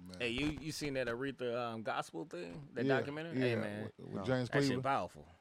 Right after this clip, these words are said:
Speaker 1: Yeah.
Speaker 2: <laughs> That's one of the
Speaker 1: Amazing
Speaker 2: most
Speaker 1: Grace.
Speaker 2: powerful. Yeah, that's one of the most
Speaker 3: I, I
Speaker 2: powerful
Speaker 3: mean, I
Speaker 2: things
Speaker 3: heard
Speaker 2: I've
Speaker 3: about
Speaker 2: watched.
Speaker 3: James Cleveland was, was a wild boy.
Speaker 1: Yeah.
Speaker 2: I heard he was gay, but
Speaker 1: Yeah, yeah.
Speaker 3: A wild boy.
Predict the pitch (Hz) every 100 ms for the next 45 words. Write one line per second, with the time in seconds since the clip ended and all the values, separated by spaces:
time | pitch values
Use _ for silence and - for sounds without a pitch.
0 | _ - 127 107 95 - _ - - -
1 | - - - - - - 113 127 147 131
2 | 135 147 143 147 139 113 131 135 127 113
3 | 123 120 113 147 160 117 196 196 185 247
4 | 180 160 127 160 147 143 175 151 143 127
5 | 127 127 123 143 160 147 160 170 110 92
6 | - - - - 120 117 101 - - 95
7 | 117 117 101 101 110 85 82 104 123 127
8 | 117 98 104 113 104 147 190 240 269 320
9 | 254